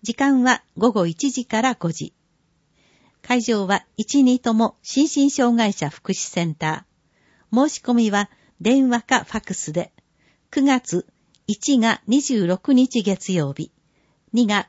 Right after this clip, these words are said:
二十九日木曜日までに情報シンフォニーへ。先着で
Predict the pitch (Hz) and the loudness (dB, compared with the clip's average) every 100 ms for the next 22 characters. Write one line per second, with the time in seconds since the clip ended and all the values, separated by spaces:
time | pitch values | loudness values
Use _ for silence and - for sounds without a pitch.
0 | - 269 269 214 208 - 233 233 - 240 | -2 0 2 0 0 2 2 2 0 0
1 | 196 190 247 254 220 185 170 160 156 156 | 0 0 2 2 2 0 -2 -4 -4 -4
2 | - _ 185 269 - 277 262 247 220 - | -6 _ -2 -2 0 0 0 0 0 -2
3 | 165 139 139 151 - _ _ _ _ _ | -6 -4 -6 -8 -12 _ _ _ _ _
4 | _ _ - 277 294 302 277 240 254 | _ _ -4 -2 0 -2 -2 0 -2